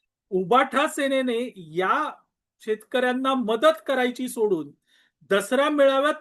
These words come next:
त्रेसष्ट कोटी रुपये खर्च केले जात आहेत.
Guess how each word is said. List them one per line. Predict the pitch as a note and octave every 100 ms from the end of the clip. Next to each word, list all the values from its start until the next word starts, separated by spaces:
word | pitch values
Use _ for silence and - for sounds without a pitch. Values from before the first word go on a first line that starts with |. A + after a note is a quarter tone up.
| -
त्रेसष्ट | G3 G3+ - D4+ - F4+
कोटी | - D#4 D#4+
रुपये | D#4 D#4 D4+
खर्च | C#4+ C#4+ D4
केले | C#4 C#4 C#4 C4+
जात | B3+
आहेत. | B3